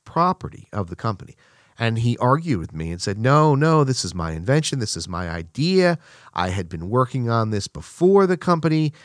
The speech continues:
and, uh, it's mine, and I'm going to sell it." And I said to him, "Look, if you sell it, you're going to be in a world of hurt because they're gonna sue you.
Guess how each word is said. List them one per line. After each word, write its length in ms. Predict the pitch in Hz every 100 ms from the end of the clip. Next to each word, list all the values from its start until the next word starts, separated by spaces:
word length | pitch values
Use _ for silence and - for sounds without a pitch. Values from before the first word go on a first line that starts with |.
| _ _
and, 580 | 113 110 104 104 101 95 _ _ _ -
uh, 240 | 78 73
it's 240 | 95 90 101
mine, 720 | 123 202 214 202 190 180 165 - _ _ -
and 220 | 113 110
I'm 140 | 113 107
going 240 | 110 107
to 60 | 101
sell 260 | - 62
it." 120 | - - 110
And 120 | 123
I 100 | 143
said 220 | - 175
to 80 | 151
him, 180 | 120 123
"Look, 180 | 131 -
if 100 | 127
you 120 | 156
sell 340 | - 151 160
it, 120 | 139 -
you're 260 | 123 156
going 300 | 147 147 147
to 60 | 135
be 340 | 127 127 123
in 400 | 101 104 107 107 - _ -
a 100 | 131
world 400 | 101 107 135 175
of 60 |
hurt 340 | 123 98 113 -
because 300 | 104 110 95
they're 120 | 104
gonna 200 | 139 190
sue 260 | - 113
you. 320 | 85 82 113